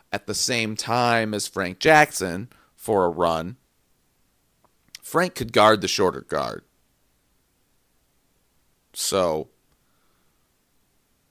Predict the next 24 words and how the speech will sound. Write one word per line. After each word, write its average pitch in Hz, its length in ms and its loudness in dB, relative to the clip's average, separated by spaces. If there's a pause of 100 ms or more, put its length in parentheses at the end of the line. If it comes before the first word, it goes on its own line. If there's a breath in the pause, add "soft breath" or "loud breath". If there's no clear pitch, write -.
(220)
I 139 80 4
think 196 240 0
you 202 80 -4
can 175 160 -2
hide 143 400 6
Frank 104 520 -2 (720)
if 143 200 -2
he's 135 180 -8
going 117 300 -2
to 110 60 -4
play 107 280 -2
defense 107 680 -4
the 104 100 -2
way 98 180 0
he's 107 240 -6
been 90 240 -6
playing 87 380 -6
it. 107 280 -8
I 90 80 -4
think 113 280 -6
you 123 60 -6
can 139 140 -4
hide 180 280 4
him. 87 140 -6